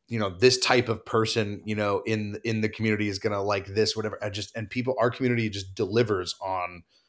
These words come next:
on interest in other people who have served, who are doing something,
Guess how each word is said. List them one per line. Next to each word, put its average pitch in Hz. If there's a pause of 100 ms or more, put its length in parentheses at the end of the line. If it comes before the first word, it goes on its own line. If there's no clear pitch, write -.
(260)
on 92 (180)
interest 123
in 117
other 110
people 117
who 113
have 104
served, 113
who 117
are 104
doing 104 (840)
something, -